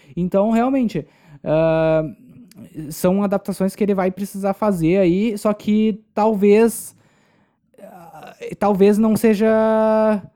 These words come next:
não seja possível, assim, ele já tá há algum tempo tentando. Claro, ele teve muitas dificuldades, teve uma troca de time aí no começo da carreira, o que não é exatamente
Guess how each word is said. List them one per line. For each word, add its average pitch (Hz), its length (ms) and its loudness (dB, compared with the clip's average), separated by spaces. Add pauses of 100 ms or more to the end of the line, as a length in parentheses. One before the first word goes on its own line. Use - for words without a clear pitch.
(460)
não 196 220 0
seja 208 240 2
possível, 220 540 4
assim, 170 260 0
ele 156 80 0
já 156 140 0
tá 165 80 -2
há 160 40 2
algum 175 300 2
tempo 190 300 0
tentando. 180 500 0
Claro, 180 260 -2
ele 151 140 0
teve 165 360 -2
muitas 175 360 0
dificuldades, 165 640 -4
teve 147 160 -4
uma 147 160 -2
troca 165 340 -2
de 156 140 -6
time 170 380 0
aí 165 160 2
no 175 100 -2
começo 151 400 -2
da 175 80 -4
carreira, 147 420 0
o 147 60 -2
que 156 80 -10
não 139 160 -6
é 160 100 -4
exatamente 156 720 -2